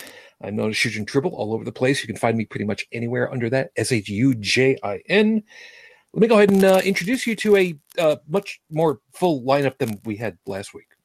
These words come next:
'cause we were, we were having a little bit of fun talking about that. Don't worry, we'll, we'll explain. Back from travels,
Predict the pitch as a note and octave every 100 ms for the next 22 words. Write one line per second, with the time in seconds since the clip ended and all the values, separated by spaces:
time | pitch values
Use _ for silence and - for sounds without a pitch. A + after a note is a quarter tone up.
0 | - G2+ - G#2 F#2 G2+ G2 G2 G2+ G#2
1 | G2 G2+ F#2 - G#2 F#2 G#2 F2+ F2+ E2+
2 | - E2 - A2 A#2 F#2+ F#2 A2 G2+ -
3 | G#2 G2 - F#2 F2+ _ _ - - -
4 | - - - - B2 C#3+ C#4 C#4 A3+ -
5 | E3+ - C4 F#3+ B2+ F#2+ -